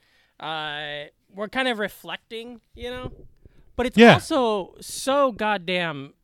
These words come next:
Speaker 1: just been such a year, you know? It's been so much.
Speaker 2: Mm-hmm.
Speaker 1: Uh, did you go back and listen to any of our, like, last, the last couple episodes of these?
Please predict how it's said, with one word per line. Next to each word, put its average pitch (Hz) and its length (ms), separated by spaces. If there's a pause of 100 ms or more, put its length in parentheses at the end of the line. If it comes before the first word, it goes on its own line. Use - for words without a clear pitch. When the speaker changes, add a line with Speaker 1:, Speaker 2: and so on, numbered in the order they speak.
Speaker 1:
just 233 300
been 247 160
such - 240
a 196 60
year, 139 380
you 165 120
know? 190 160
It's 208 100
been 208 160
so 262 240
much. - 480 (760)
Speaker 2:
Mm-hmm. 170 520
Speaker 1:
Uh, 160 320 (340)
did 185 260
you 269 220
go 262 180
back 226 320
and 214 140
listen 202 300
to 185 60
any 185 300
of 170 140
our, 160 420
like, 156 240
last, 143 320 (200)
the 160 180
last 151 280
couple 175 260
episodes 175 340
of 175 60
these? 196 260